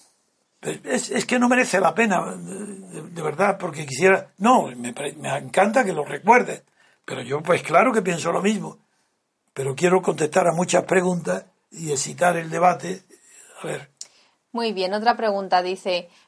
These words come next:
Speaker 2: ¿por qué tienen miedo los es-, los súbditos españoles en ser nosotros los que controlemos nuestro destino?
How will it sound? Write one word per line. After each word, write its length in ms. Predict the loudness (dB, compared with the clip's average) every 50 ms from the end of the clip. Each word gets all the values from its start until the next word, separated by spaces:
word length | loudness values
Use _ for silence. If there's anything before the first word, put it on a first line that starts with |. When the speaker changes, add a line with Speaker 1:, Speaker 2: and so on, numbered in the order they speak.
| _ _
Speaker 2:
¿por 180 | 0 0 2
qué 120 | 2 0 -2
tienen 340 | -2 -2 0 0 0 0 0
miedo 260 | 0 2 2 2 2
los 200 | 2 0 -2 -4
es-, 200 | -6 -8 -10 -8 -2
los 220 | 0 0 0 0
súbditos 640 | -2 -4 -4 -4 -2 -2 -4 -4 -2 -2 -2 -2
españoles 800 | -4 -6 -2 0 0 0 0 0 -2 0 0 0 0 -2 -4 -8 -6
en 180 | -6 -6 -6
ser 260 | -4 0 0 0 0 0
nosotros 640 | 0 -4 -2 0 0 0 0 0 -2 -2 0 0
los 160 | -2 -2 -2
que 100 | -4 -4
controlemos 600 | -4 -2 -2 -2 -2 -2 -2 -2 -2 -2 -4 -4 -4
nuestro 260 | -6 -6 -4 -4 -2
destino? 640 | -2 -4 -6 -8 -10 -10 -10 -8 -8 -8 -8 -10